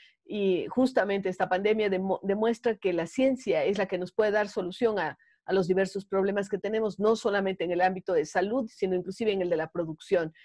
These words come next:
Eh, luego, eh, el, la Escuela de Liderazgo, en la que Milton fue nuestro alumno, eh, va a continuar. Es la sexta edición, el sexto año. Eh, vamos a empezar en la última semana de junio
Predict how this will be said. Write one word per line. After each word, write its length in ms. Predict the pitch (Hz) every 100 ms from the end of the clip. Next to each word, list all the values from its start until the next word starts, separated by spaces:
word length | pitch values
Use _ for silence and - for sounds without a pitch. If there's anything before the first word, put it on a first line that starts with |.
| - _ _
Eh, 360 | - 202 196 -
luego, 580 | 220 247 262 262 262 -
eh, 340 | 202 180 156
el, 400 | 170 175 160 147 - _ _ _
la 160 | 165 175
Escuela 320 | - 233 226
de 60 |
Liderazgo, 480 | 202 202 233 277 254
en 80 | 202
la 80 | 170
que 180 | 165 147
Milton 460 | 220 202 196 175
fue 380 | 196 208 202 170
nuestro 480 | 165 165 - 165 165
alumno, 500 | 180 202 254 262 277 - _ _ _
eh, 400 | 190 185 180 - _ 196
va 80 |
a 60 | 220
continuar. 520 | 220 196 170 151 147 -
Es 260 | 196 196
la 220 | 202 180
sexta 380 | 165 240 240 220
edición, 400 | 196 190 277 262
el 100 | 196
sexto 360 | - 233 - 208
año. 320 | 233 247 247 - _ _ -
Eh, 340 | 190 185 175
vamos 280 | 185 214 202
a 40 | 208
empezar 480 | 185 196 220 220
en 320 | 214 160 185 175
la 140 | 170
última 340 | 214 214 214
semana 400 | 202 196 175 170
de 80 | 170
junio 460 | 170 247 247 254